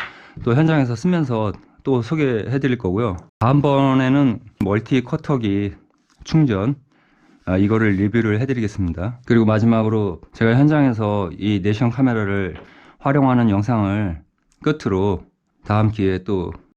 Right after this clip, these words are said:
좋은 영상으로 찾아뵙겠습니다. 시청해주셔서 감사합니다. 물 빼지 마세요. 어디 계량기 잠가놨대요, 여기.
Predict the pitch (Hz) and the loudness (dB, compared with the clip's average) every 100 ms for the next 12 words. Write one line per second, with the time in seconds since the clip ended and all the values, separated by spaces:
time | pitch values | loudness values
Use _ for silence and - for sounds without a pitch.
0 | _ - - 120 120 113 107 104 92 90 | _ -2 2 4 4 2 0 -2 -4 -6
1 | 123 101 95 - 85 82 78 - _ - | -6 -6 -8 -6 -4 -4 -8 -12 _ -14
2 | - 127 107 92 90 80 90 95 82 87 | 0 2 2 -2 -6 -4 -2 0 -2 -2
3 | 123 - _ _ _ _ - 117 147 165 | -6 -8 _ _ _ _ -4 -2 0 2
4 | 117 107 131 104 90 117 127 113 143 143 | 2 2 0 -2 -2 -4 -2 -2 -2 -2
5 | 101 131 120 - 139 87 78 | -2 -2 -2 -6 -8 -8 -10